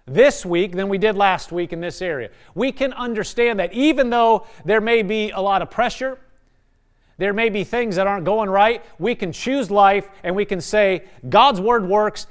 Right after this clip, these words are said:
and that is for me." Instead of, see what happens, the enemy likes to do what, uh, one of my instructors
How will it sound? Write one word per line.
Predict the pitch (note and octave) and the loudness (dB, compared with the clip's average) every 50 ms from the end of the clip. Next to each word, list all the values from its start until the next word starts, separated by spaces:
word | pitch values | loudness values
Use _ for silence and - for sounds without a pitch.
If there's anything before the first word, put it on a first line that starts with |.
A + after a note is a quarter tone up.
| - - | -10 -8
and | D#3+ D#3+ E3+ | -6 -4 0
that | F#3+ G#3+ B3 A3+ | 0 0 0 -2
is | A3 F3+ - | -4 -6 -8
for | - - G#3 G3 | -6 -4 -2 -2
me." | F3 F#3 G#3 F#3+ C#3 G2+ - _ _ - - | -2 -2 -4 -4 -6 -8 -12 _ _ -18 -10
Instead | F#3+ F#3 F3 - - - A#3+ B3 B3 A#3 A3 | -8 -8 -8 -8 -4 -2 -2 0 0 -2 -6
of, | - - A3+ A3+ G3+ F3 D3+ B2 - - _ _ _ _ _ _ _ _ _ - - _ _ _ _ _ _ _ _ _ _ | -6 -4 0 0 0 0 -2 -6 -12 -18 _ _ _ _ _ _ _ _ _ -20 -20 _ _ _ _ _ _ _ _ _ _
see | _ - G3 | _ -2 2
what | A3+ A3+ E3+ | 2 2 4
happens, | G#3 C4 C#4 - A3+ F#3+ D#3 | 2 2 2 0 -2 -4 -2
the | D3 G#3+ | -4 -4
enemy | A3+ A#3+ B3+ B3+ A#3+ A#3+ B3 A#3 A3 G3+ E3 - - - | -4 -4 -4 -4 -2 -2 -2 -2 -2 -4 -6 -10 -12 -6
likes | F3+ F#3+ G#3+ A3 E3+ - - - | -2 0 0 0 0 -6 -12 -10
to | - F3 | -10 -6
do | D3+ G3 G3 F#3+ F#3 | -2 0 0 0 0
what, | E3+ D#3+ F3+ F#3 F3 F3 - - _ _ | 0 0 0 0 0 -2 -4 -12 _ _
uh, | - F3 E3 D3+ C3+ A#2 F2+ E2+ - - - _ _ _ _ _ _ _ _ _ _ _ _ _ _ _ _ _ _ - | -4 -2 -2 -2 -4 -6 -10 -14 -20 -20 -20 _ _ _ _ _ _ _ _ _ _ _ _ _ _ _ _ _ _ -10
one | - E3+ F3+ | -8 -6 -6
of | E3+ | -4
my | F3+ F3+ F3 | -4 -6 -6
instructors | D3+ B2+ - - F#3+ G3 F#3 - - D3+ C#3+ C#3 - - - | -8 -10 -10 -4 -4 -4 -4 -4 -6 -8 -8 -8 -8 -14 -20